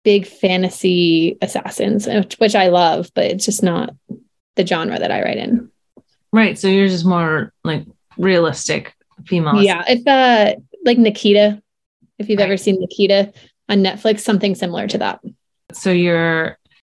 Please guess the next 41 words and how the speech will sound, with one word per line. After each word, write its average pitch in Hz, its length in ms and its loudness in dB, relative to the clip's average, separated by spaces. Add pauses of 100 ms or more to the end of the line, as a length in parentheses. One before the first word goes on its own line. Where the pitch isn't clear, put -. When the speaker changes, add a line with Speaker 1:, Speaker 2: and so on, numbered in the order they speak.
(440)
Speaker 2:
whole 214 240 0
family 190 460 0
is 170 140 2
involved 170 540 -2
in 170 200 2
your 160 240 0
bookmaking. 170 640 -2
I 160 120 -2
love 170 260 -2
that. 165 360 -4
Is 185 160 0
there 202 380 0
any 202 220 2
family 190 440 -2
element 190 480 -2
in 196 180 4
the 180 380 2
stories 185 440 0
themselves? 208 720 -2 (500)
Speaker 1:
Yeah. 202 420 4
So - 280 0
they're 208 140 6
all 208 220 4
blood 196 360 0
families. 359 720 0
We 202 120 2
call - 180 -6
them 196 140 0
blood 185 200 0
families, 185 480 0 (380)
um, 180 360 0
but 208 160 2
the, 208 120 6
the 202 180 0
founding 190 400 0
families 170 460 -2
of 175 380 -2
the 175 260 0
entire 170 640 0
legacy, 254 560 2
and 185 440 -2